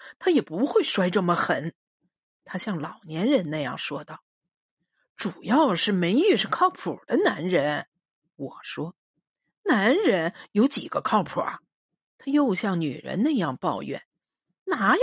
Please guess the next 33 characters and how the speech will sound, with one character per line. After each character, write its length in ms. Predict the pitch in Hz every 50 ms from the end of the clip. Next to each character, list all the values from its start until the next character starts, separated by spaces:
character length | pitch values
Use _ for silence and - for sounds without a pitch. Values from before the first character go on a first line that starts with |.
| 539 523
这 100 | - 254
么 140 | 220 180 170
蠢 240 | - - 233 165 147
的 100 | 151 170
娘 260 | 180 160 - - - 175
们 80 | 180
儿 100 | 143 147
啊？ 140 | 131 - - - _ - - - - _
遇 140 | - 440 359
上 160 | 240 - 269
个 80 | 247 208
喜 340 | 190 - - - 143 143 -
欢 220 | - - 196 220
的， 160 | 269 302 302 - - - - -
还 120 | - 285
是 120 | 294 - 349
外 80 | 370 415 466 480 381 202
地 120 | - 208 190
人， 300 | 175 160 160 156 156 - - - - _
都 80 | - 427
不 240 | - - 494 440 254
知 140 | 220 339
道 80 | 403 508 523 453
人 160 | 294 190 196 190
家 120 | 185 190
底 240 | 175 - 185 143 -
细， 340 | - - - 208 185 147 - 262 - _
就 140 | - - 180
和 160 | - - 180
人 160 | 185 175 170
家 100 | 208 247
睡 380 | 240 - - - 392 269 - 139
了， 140 | 131 135